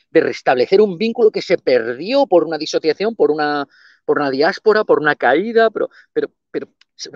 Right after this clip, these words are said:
hay que coser, retejer y coser, ¿no? Como todas estas diosas femeninas de la memoria, ¿no? Que hi-, u-, van uniendo hilos y hilvanar, y hay que el, la iniciación femenina siempre sea el de las hilanderas, ¿no? Ese hilo áureo que nos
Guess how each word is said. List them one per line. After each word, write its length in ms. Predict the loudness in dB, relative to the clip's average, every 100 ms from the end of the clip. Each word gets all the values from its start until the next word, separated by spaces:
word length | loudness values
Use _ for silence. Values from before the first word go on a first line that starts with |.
| -6
hay 100 | -4
que 140 | -4 -8
coser, 540 | -8 -8 -8 -8 -8
retejer 640 | -6 -8 -6 -10 -6 -6 -6
y 80 |
coser, 440 | -8 -12 -6 -4 -4
¿no? 120 | -6
Como 160 | -6 -4
todas 140 | -4
estas 180 | -2 -4
diosas 320 | -2 -2 -2
femeninas 480 | -6 -4 -4 -4 -6 -12 _
de 80 | 0
la 120 | 2
memoria, 520 | 2 0 2 2 2 -2
¿no? 120 | -2
Que 120 | -2
hi-, 300 | -2 -4 -6
u-, 260 | -8 -8 -4
van 180 | -2
uniendo 440 | -2 -6 -6 -2 0
hilos 300 | 2 0 -2
y 40 |
hilvanar, 340 | -2 -2 -2 -8 _ _ -2
y 100 | 0
hay 60 |
que 200 | 2 0 -2
el, 140 | 0
la 80 | 0
iniciación 420 | -2 -4 -4 -2
femenina 380 | -2 -2 -4 -4
siempre 260 | -6 -6
sea 240 | -2 0 2
el 120 | 0
de 80 | 0
las 160 | -2 -2
hilanderas, 640 | -6 -6 0 0 0 -6 _ _ _ -14
¿no? 160 | -14 -14 -14
Ese 260 | -12 -6
hilo 360 | -6 -2 0 2
áureo 460 | 4 2 0 -4
que 120 | -8 -10
nos 160 | -14